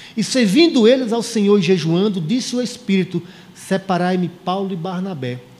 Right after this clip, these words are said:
Olha que lógica tem aqui. Normalmente, quando uma empresa, é, reconhece um talento,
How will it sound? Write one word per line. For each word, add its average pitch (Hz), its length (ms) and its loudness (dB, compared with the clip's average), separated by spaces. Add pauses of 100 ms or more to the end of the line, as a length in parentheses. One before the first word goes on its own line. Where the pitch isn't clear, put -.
(420)
Olha 294 280 0
que 285 160 -10
lógica 170 540 -2
tem 165 160 -6
aqui. 160 280 -12 (540)
Normalmente, 254 1000 -4 (360)
quando 214 220 -4
uma 233 180 -2
empresa, 175 640 -4 (420)
é, 151 520 -8 (260)
reconhece 208 680 -2
um 294 100 -4
talento, 175 600 -4